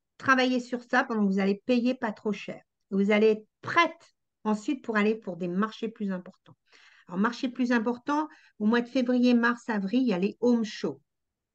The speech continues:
qui peuvent être intéressants. En dehors de Toronto, euh, moi, c'est ce que je vais, il y a les art and craft. C'est cher, mais les gens viennent pour acheter, pour interagir avec les gens.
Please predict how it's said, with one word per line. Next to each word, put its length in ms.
qui 100
peuvent 200
être 260
intéressants. 720
En 140
dehors 360
de 120
Toronto, 760
euh, 140
moi, 180
c'est 140
ce 80
que 120
je 100
vais, 160
il 80
y 40
a 60
les 220
art 240
and 160
craft. 420
C'est 160
cher, 560
mais 120
les 200
gens 280
viennent 480
pour 320
acheter, 500
pour 300
interagir 640
avec 240
les 160
gens. 200